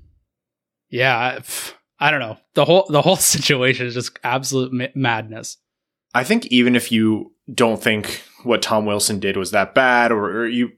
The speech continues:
Speaker 2: fall more on Evan's side of the argument where, you know, at best, maybe a suspension just to cool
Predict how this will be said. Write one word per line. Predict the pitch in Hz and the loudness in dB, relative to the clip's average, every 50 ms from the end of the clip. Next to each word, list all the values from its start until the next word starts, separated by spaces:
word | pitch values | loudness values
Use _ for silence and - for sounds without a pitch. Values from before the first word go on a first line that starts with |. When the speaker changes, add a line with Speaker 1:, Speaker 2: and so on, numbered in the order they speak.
| _ | _
Speaker 2:
fall | - - - - 135 127 123 123 | -18 -8 0 4 6 6 6 4
more | 117 113 110 110 | 4 2 4 4
on | 107 | 4
Evan's | 107 104 107 101 - | 2 0 0 0 0
side | 113 104 | 0 0
of | 104 | 0
the | 104 104 | 0 0
argument | 95 95 98 98 98 101 101 101 110 | 0 0 0 -2 -2 -2 -4 -2 -2
where, | 107 101 98 95 92 92 92 87 - - - _ - - - _ _ _ | -2 0 0 0 -2 -4 -6 -8 -10 -16 -20 _ -20 -20 -20 _ _ _
you | - 113 | -4 -4
know, | 104 95 | -2 0
at | - 123 120 - 120 110 | 0 0 0 0 -2 -2
best, | 113 123 120 117 - - | 0 2 2 2 2 0
maybe | 117 107 101 104 | 0 0 0 0
a | 104 | 0
suspension | - - 107 - - 107 101 - - 101 95 | 0 0 0 2 0 0 0 0 -2 -2 -2
just | 104 - - - | -2 -2 -2 -2
to | 104 | -4
cool | - - - 120 110 104 101 101 98 95 - - | -6 -2 0 2 4 4 4 2 0 -2 -4 -10